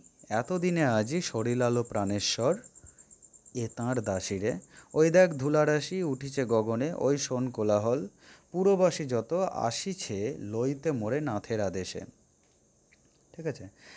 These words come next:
এইটুকুটা বলে সে, অনস্বয়া প্রিয়ম্বদা তার দুই সখী, দুই সখীর সামনে এই কথাটা বলে। কথা শুনে মনে হচ্ছে যে, আহ, মানে আমি ছোট করছি না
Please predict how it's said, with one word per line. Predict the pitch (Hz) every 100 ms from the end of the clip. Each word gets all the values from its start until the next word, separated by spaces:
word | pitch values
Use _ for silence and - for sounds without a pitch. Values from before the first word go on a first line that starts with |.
| - - 156
এইটুকুটা | 165 180 185 240 381 - _ 117
বলে | 120 143 131 107 92
সে, | - 95
অনস্বয়া | 101 117 120 135 123
প্রিয়ম্বদা | 127 113 110 110 113
তার | 110 104 98
দুই | 101
সখী, | 95 95 - 160 - _ - - - _
দুই | 110 113
সখীর | - 110 127
সামনে | 120 110 101 143
এই | 202 110 -
কথাটা | 92 107 127
বলে। | 104 90 87 - 110 _ _ _ _ _ _
কথা | 139 190
শুনে | 190 220 220
মনে | 202 175
হচ্ছে | 143 117 - 135 175
যে, | 139 110 107 143 - - 110
আহ, | 101 98 - - _ 117
মানে | 117 101 - -
আমি | 117 104 101 101 - _
ছোট | - 107 101
করছি | 98 104 -
না | 120